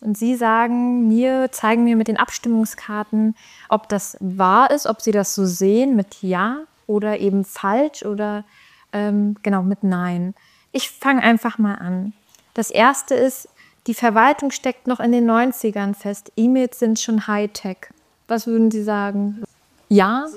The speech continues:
oder nein? Ich sehe ein, eigentlich,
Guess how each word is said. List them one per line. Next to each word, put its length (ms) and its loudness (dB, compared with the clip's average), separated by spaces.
oder 120 -6
nein? 480 -6
Ich 140 -2
sehe 560 2
ein, 480 2
eigentlich, 400 0